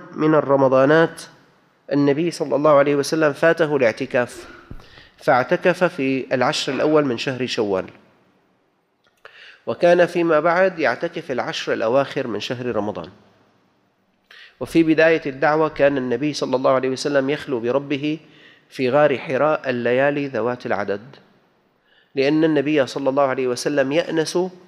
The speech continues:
بحضرة الله تعالى. فالسالك إلى الله لا بد من فترة يخلو بها بربه من أجل أن يصل إلى حالة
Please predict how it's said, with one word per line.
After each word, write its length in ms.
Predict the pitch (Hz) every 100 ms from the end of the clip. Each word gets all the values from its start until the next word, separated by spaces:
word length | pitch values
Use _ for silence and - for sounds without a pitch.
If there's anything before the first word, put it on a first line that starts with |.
| -
بحضرة 440 | 127 - 143 123 120
الله 260 | 123 120
تعالى. 300 | 113 101 95 - - - _
فالسالك 520 | - 131 170 175 175
إلى 100 | 160
الله 180 | 156 165
لا 160 | 160 156
بد 480 | 185 175 175 170 - - _ _ -
من 360 | 135 147 143 135
فترة 600 | - - 185 175 165 165
يخلو 500 | 139 151 - 135 120
بها 260 | 123 123
بربه 400 | 101 101 95 92 - _ _ _ _ _ _ - -
من 200 | 135 135
أجل 500 | - 175 160 190 202 - - - _ _ -
أن 120 | 147
يصل 400 | 139 156 - 156
إلى 320 | 151 113 113
حالة 300 | - 131 123